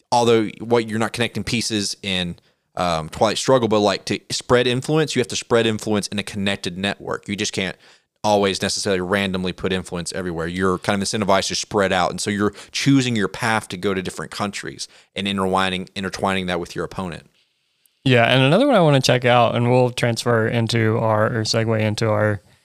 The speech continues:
Speaker 2: main topic here in just a bit, is there's one called Making of a President, too, that I feel like is along the same
Speaker 1: Is that with
Speaker 2: lines,
Speaker 1: the
Speaker 2: like
Speaker 1: G M T?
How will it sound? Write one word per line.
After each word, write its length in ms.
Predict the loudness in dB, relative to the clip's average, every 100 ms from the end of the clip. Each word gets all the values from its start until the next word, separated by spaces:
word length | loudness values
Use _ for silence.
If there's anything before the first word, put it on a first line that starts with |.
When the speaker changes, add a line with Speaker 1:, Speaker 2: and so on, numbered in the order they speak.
| _ _ _ -2
Speaker 2:
main 140 | 0
topic 300 | 4 2 2
here 100 | 0
in 60 | -2
just 160 | -2 -2
a 40 |
bit, 160 | 0 2
is 260 | 0 0 -6
there's 360 | 0 2 2 2
one 200 | 0 2
called 200 | 2 2
Making 380 | 2 2 2 0
of 60 |
a 60 | 0
President, 600 | 0 0 0 -2 -2 -2
too, 200 | -2 0
that 240 | -2 -2 -8 -4
I 100 | -2
feel 180 | 0 0
like 200 | 0 0
is 220 | -2 -2 _
along 480 | 0 2 4 2 0
the 60 | -2
same 300 | -4 -8 -2
Speaker 1:
Is 80 |
that 80 | 2
with 120 | 2
Speaker 2:
lines, 80 | 0
Speaker 1:
the 40 | -2
Speaker 2:
like 20 |
Speaker 1:
G 60 | 0
M 100 | 0
T? 300 | 0 -2